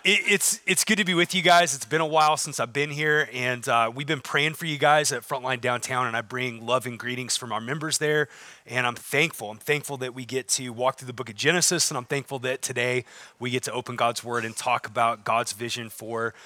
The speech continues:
gender and sexuality. And so I wanna pray for you, ask you to pray for me, and we're gonna do some work together. Uh, Father, I thank you so much that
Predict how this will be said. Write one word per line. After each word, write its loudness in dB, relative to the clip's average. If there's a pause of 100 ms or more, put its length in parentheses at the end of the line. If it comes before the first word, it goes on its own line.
(180)
gender -2
and -2
sexuality. 4 (140)
And -6
so 0
I -2
wanna -2
pray -2
for -6
you, -2
ask -2
you -12
to -8
pray -6
for -10
me, -8 (340)
and -12
we're -8
gonna -6
do -6
some -6
work -6
together. -12 (1000)
Uh, 4
Father, 4
I 6
thank -4
you -4
so 0
much -2
that 0